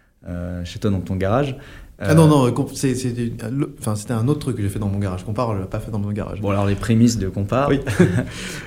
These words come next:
Speaker 1: Euh, euh, et comment vous avez fait ? Parce que, euh, quand, quand justement j'essayais de faire ce projet à, à l'hôpital, on avait des, des, des, euh,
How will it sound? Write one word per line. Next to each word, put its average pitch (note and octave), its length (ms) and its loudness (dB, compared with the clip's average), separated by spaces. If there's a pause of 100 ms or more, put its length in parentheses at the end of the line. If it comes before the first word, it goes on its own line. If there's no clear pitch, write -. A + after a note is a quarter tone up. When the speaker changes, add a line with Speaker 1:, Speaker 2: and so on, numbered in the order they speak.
Speaker 1:
Euh, F#2+ 1200 0 (240)
euh, F#2 240 -2
et A2+ 100 -4
comment C3+ 280 6
vous A2+ 160 4
avez G#2+ 100 6
fait ? C3+ 180 2
Parce G#2 200 -2
que, F#2+ 320 0 (500)
euh, F2 640 -2 (920)
quand, F#2 520 -2
quand F#2+ 140 0
justement G2+ 340 4
j'essayais G2+ 260 2
de - 60 -8
faire F#2 100 -2
ce F#2+ 100 -4
projet G2+ 300 0
à, F#2+ 380 -8
à G2+ 80 -4
l'hôpital, A2+ 480 2 (380)
on G2 120 -4
avait G2 200 2
des, F2+ 200 -2
des, E2+ 220 -8
des, - 200 -14 (520)
euh, E2 140 -12